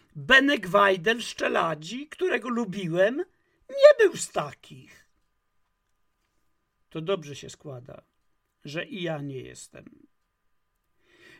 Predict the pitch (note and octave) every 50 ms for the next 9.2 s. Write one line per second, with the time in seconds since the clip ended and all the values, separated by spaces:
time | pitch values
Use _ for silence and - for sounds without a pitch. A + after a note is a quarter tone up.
0 | _ - E3 E3 D#3+ D#3+ F3 G#3 A3 - - - C#4 A#3 A#3 G#3+ F3+ F#3+ F3+ E3+
1 | F#3 F#3 F#3+ G3+ G#3 G#3 G#3 G#3 G3+ F3+ D#3+ D#3 F#3 F#3 F3+ F3 F3 F#3+ G3+ G#3
2 | - - A3+ G3+ G3+ F3 D3+ F3+ G3 G#3+ G3+ F#3+ G#3 A3 A3 A3 - - - -
3 | G3+ G#3+ A#3 A#3 - - - G3+ F#3 - G#3+ G3 F#3 F3 E3 - G3 F3+ D#3+ -
4 | - E3 E3 E3 D3+ C3+ - - _ _ _ _ _ _ _ _ _ _ _ _
5 | _ _ _ _ _ _ _ _ C3+ C3 F#3+ G3 G3 G3+ G3+ G#3+ G#3 G#3 G3 G3
6 | - F#3+ - - - F#3+ E3 F#3+ F#3+ F#3+ - - F3 D#3 - - _ - G#3 A3+
7 | A#3 G3+ - - - - - B3+ A#3+ A#3 A#3 - _ _ _ _ _ _ _ _
8 | _ _ _ _ _ - G#3+ E3+ F#3+ A#3+ A#3+ A3+ A3 G3 D#3 - - C3 A2 -
9 | _ _ _